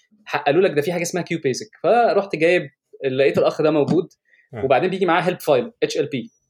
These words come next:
Speaker 1: عارف أنت اللي هو بتاع
Speaker 2: آه،
Speaker 1: زمان ده؟
Speaker 2: عارف، عارفهم، آه.
Speaker 1: بالظبط. ال-، ال-، الفايل ده كان هو المدخل السحري بتاع ال-، ده، ده بالنسبة لي كان في كتاب، كان في كتاب جبته من، من سور أزبكية، واحد برضو مصري عتيق كاتب الكتاب. أنا ما أعرفش أصلًا هو عمل كده ليه يعني، بس هو كتاب
Speaker 2: <laughs>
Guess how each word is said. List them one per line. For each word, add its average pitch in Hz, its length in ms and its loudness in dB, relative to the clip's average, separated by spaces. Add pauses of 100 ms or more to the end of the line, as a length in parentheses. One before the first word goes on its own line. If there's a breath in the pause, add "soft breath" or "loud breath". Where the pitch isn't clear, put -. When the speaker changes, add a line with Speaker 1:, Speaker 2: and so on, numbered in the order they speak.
(200)
Speaker 1:
عارف 135 160 0
أنت 175 120 -4
اللي 143 120 2
هو 156 140 4
بتاع 143 160 2
Speaker 2:
آه، 160 140 2
Speaker 1:
زمان 165 160 0
ده؟ 156 100 2
Speaker 2:
عارف، 160 120 2
عارفهم، 127 320 -2
آه. 165 100 -12 (160)
Speaker 1:
بالظبط. 147 380 -2 (400 soft breath)
ال-، 143 260 0
ال-، 143 380 2
الفايل 202 400 0
ده 214 100 4
كان 196 240 0
هو 190 540 2
المدخل 151 440 0
السحري 147 440 -4
بتاع 131 320 2
ال-، 113 440 -2
ده، 160 100 4
ده 165 260 0
بالنسبة 139 300 0
لي 123 60 -4
كان 139 140 -4
في 196 140 -12
كتاب، 202 380 0 (600)
كان 127 140 0
في - 120 -10
كتاب 160 340 0 (300)
جبته - 220 -2
من، 127 240 -2
من 117 180 -4
سور - 200 -2
أزبكية، 170 520 0
واحد 147 320 0 (400)
برضو 147 320 2
مصري 143 300 2
عتيق 120 420 -4 (100)
كاتب 143 200 -2
الكتاب. 147 260 -4
أنا - 80 0
ما 196 80 4
أعرفش 190 220 2
أصلًا 180 260 -2
هو 143 140 2
عمل 135 340 0
كده 143 220 -4
ليه 135 160 -2
يعني، 151 160 -2
بس - 180 0
هو 165 140 4
كتاب 165 280 0
Speaker 2:
<laughs> - 40 -10